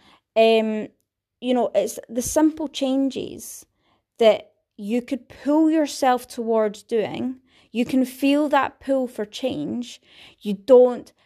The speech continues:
have to unrealistically push yourself to something you don't want to do because society says that's what you should be doing. Um,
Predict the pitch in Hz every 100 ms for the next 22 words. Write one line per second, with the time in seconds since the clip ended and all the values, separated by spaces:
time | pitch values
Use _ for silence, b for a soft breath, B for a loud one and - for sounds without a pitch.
0 | _ - 254 - - 233 233 220 214 220
1 | 226 220 - 196 190 - 262 254 - 226
2 | - 139 - 214 - _ b b - 233
3 | 240 226 233 226 214 233 214 185 208 208
4 | - - 226 196 196 196 214 196 208 -
5 | 214 208 202 208 - 202 190 196 196 -
6 | - - - 349 320 214 - 135 - 196
7 | - _ _ _ _ _ _ _ _ _
8 | _ _ - 226 220 214 214 208 208